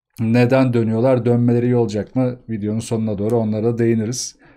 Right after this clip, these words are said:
Şimdi sistem şöyle olacak. Sistemi göstermeden önce size bir, e, son sıralamaları da açayım ben.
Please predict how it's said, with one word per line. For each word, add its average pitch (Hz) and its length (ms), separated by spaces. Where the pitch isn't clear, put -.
Şimdi 170 240
sistem 185 500
şöyle 190 280
olacak. 139 440
Sistemi 135 460
göstermeden 135 680
önce 135 220
size 127 340
bir, 131 320
e, 110 260
son 127 320
sıralamaları 123 600
da 123 60
açayım 101 380
ben. 135 240